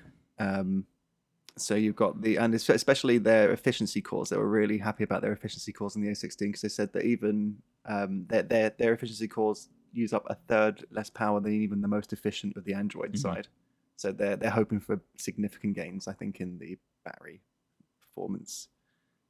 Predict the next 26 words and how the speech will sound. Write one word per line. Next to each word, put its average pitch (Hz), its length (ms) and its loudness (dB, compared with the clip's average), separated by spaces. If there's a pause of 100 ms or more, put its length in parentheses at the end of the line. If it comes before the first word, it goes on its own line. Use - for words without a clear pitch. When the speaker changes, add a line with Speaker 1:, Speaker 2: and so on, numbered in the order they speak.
(120)
Speaker 2:
area 98 220 0
this 104 260 -4
year. 110 280 4
Um, 123 340 8
and 123 100 4
then 127 100 4
obviously 135 340 2
you've 127 140 2
got - 180 4
things 113 400 6
that, 117 180 6
I 113 60 0
mean, 107 120 4
they're 107 100 4
not 98 100 2
exclusive - 300 -4
to 95 80 -2
the 92 40 0
Pro, 110 220 6
but 101 100 2
you've 110 80 2
got 92 160 2
things 104 240 0
like 101 220 -2
satellite 101 560 -2
connectivity. 98 340 -2